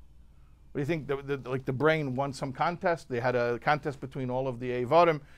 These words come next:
and now it got to be the, the brain. The brain is the brain 'cause the brain is the brain. <laughs> It's intrinsically different. It's inherently different than, than the other limbs. But a brain in a jar, the proverbial brain in the jar,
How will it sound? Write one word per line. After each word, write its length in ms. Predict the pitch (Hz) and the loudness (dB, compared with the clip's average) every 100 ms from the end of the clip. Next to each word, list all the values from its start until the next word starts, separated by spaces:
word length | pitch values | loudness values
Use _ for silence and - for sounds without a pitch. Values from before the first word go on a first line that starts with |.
| - - | -20 -12
and 120 | 123 | -8
now 180 | 120 127 | -2 -2
it 100 | 123 | 0
got 180 | 123 123 | -2 -4
to 80 | 131 | -6
be 200 | 120 131 | -4 -4
the, 320 | 127 123 120 | -2 -2 -4
the 100 | 120 | -6
brain. 420 | 117 147 175 196 196 - - - - - - - - - - | -4 -2 -2 -4 -10 -18 -20 -20 -20 -20 -20 -20 -20 -20 -14
The 80 | - | -8
brain 260 | 127 160 233 | 2 4 4
is 100 | 175 | 2
the 60 | |
brain 220 | 151 160 | 4 4
'cause 160 | 170 147 | 4 2
the 100 | 139 | 4
brain 220 | 135 135 | 4 0
is 80 | 135 | -4
the 80 | 147 | 2
brain. 400 | 202 277 156 117 156 | 10 10 8 0 -4
<laughs> 160 | 127 - | -4 -8
It's 160 | 156 - | -6 -4
intrinsically 640 | 147 - 165 170 170 185 | -4 -2 0 0 0 -2
different. 480 | 143 131 156 160 - - | -2 -2 -2 -4 -10 -14
It's 160 | - 120 | -8 -2
inherently 480 | 139 151 151 165 165 | 2 4 4 2 -2
different 400 | 135 127 147 135 | -2 -4 -6 -4
than, 220 | 139 135 | -6 -4
than 180 | 131 135 | -4 -2
the 160 | 131 | -2
other 200 | 123 127 | -2 -2
limbs. 420 | 147 240 165 95 - - - - - | 0 0 0 -6 -18 -20 -20 -20 -2
But 200 | 156 - - | -2 -2 -4
a 60 | |
brain 380 | 143 135 190 240 | -4 4 6 6
in 120 | 226 | 4
a 60 | 175 | 2
jar, 760 | 156 139 180 214 147 113 156 - - - - - - - - - | 0 6 8 10 8 4 -4 -8 -20 -20 -20 -20 -20 -20 -20 -18
the 60 | - | -4
proverbial 640 | - 160 156 196 175 151 | 2 4 8 6 6 2
brain 320 | 135 175 185 | 4 4 2
in 60 | 175 | -2
the 80 | |
jar, 500 | 160 175 202 175 147 | 0 4 6 6 4